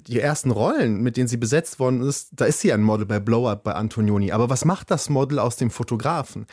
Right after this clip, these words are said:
Er beginnt die Wirklichkeit durch sie anders zu sehen. Also man könnte schon erzählen, die hübsche Querulantin ist auch so ein Fall, wo ein Maler sie malt und der Maler ist mit ihr verheiratet und er kann das Bild seiner Frau nicht zu Ende malen.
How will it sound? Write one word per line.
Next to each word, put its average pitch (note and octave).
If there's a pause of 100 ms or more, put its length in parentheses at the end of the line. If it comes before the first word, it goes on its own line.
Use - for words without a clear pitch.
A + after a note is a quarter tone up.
(180)
Er C3
beginnt C#3+
die C3
Wirklichkeit F3
durch F#3+
sie -
anders E3
zu -
sehen. E3
Also B2+
man C#3+
könnte F3
schon A3
erzählen, D#3 (240)
die A2+
hübsche C3
Querulantin C#3+
ist -
auch C4
so -
ein B2+
Fall, C3+
wo C3
ein B2+
Maler C3 (180)
sie -
malt G#2+
und G#2
der A2+
Maler A#2+
ist -
mit -
ihr A2+
verheiratet D3 (260)
und B2
er C3
kann F#3+
das E3
Bild F3+
seiner C#3+
Frau D#3
nicht D#3
zu -
Ende A#2
malen. F2+